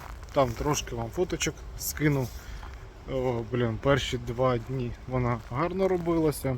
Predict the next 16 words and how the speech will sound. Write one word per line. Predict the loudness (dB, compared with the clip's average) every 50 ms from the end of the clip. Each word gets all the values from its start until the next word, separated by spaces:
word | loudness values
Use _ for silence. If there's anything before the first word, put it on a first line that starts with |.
| -2 -4
Там | -4 -4 -4 0
і |
бампер | 4 6 6 6 6 6 4 4 6
перший | 6 6 6 6 2 2
день | 4 4 2 2
зняли. | 2 0 2 4 6 6 6 6 2 -2 -8 -12 -14 -16 -16 -14 -16 -14 -14 -14 -14 -14 -14 -14 -14 -14 -14 -14 -14 -14 -14 -12 -12 -12 -12 -14 -14 -16 -16 -14 -6
О, | -2 0 2 2 2 2
на | 2 4
другий | 4 4 4 4 4
день | 2 2 2 2 2
вже | 2 2 2 2
там | 0 0 -4 -2
трошки | -2 -2 -2 -2 -2 -4
пошпаклювали | -4 -2 -2 -2 2 4 4 6 6 6 6 6 4 2
по | 2 0
капот. | 2 4 4 4 6 6 6 6 6